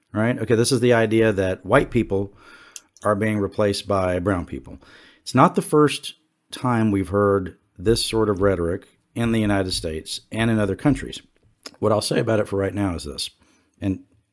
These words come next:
I'm gonna let the listener think what they want about that. I think I, I think I have an idea.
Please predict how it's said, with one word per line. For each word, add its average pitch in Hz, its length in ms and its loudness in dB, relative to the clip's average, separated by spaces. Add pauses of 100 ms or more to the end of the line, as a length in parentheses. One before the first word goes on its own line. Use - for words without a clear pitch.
(260)
I'm 139 140 4
gonna 147 160 6
let 131 180 4
the 113 60 -4
listener 107 300 2
think 90 220 -6
what - 100 -12
they - 120 -8
want - 180 -10
about 80 260 -14
that. - 240 -16
I - 60 -6
think 104 220 -2
I, 95 200 4 (140)
I 95 80 -6
think 101 200 -2
I 95 60 2
have 92 140 2
an 90 80 -2
idea. 80 280 -6